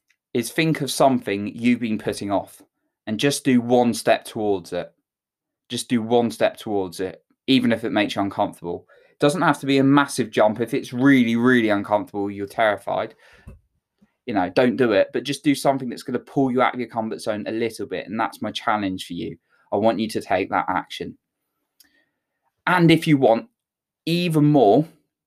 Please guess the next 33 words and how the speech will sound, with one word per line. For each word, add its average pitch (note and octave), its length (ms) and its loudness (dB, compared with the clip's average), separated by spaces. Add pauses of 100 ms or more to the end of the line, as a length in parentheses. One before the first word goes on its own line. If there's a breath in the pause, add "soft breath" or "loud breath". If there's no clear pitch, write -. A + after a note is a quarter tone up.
(260)
on G2+ 800 2
content A2 460 -2
like G2 160 -4
this A#2 340 -2
and G#2 120 -8
some G#2 160 -12
coaching, A2 580 -4 (920 soft breath)
then C#3+ 440 2 (100)
let C#3 200 2
me C#3+ 100 6
know, A#2+ 400 4
because - 560 -2 (180)
I A#2+ 100 0
have A2+ 100 0
a A2 40 -4
group C#3 300 -2
coaching B2 480 -6
session G2+ 580 -10
coming. C#3 440 -2 (500 soft breath)
If C3+ 140 -6
you C#3+ 100 0
let C#3 160 2
me C#3 60 4
know B2+ 200 4
by A#2 440 2
Friday, A2+ 800 2
end A#2+ 240 -2
of G#2+ 120 -6
Friday, A2 400 0
the G#2 140 -6
eighteenth G2+ 460 -8
of G2+ 80 -14
June, B2 480 -2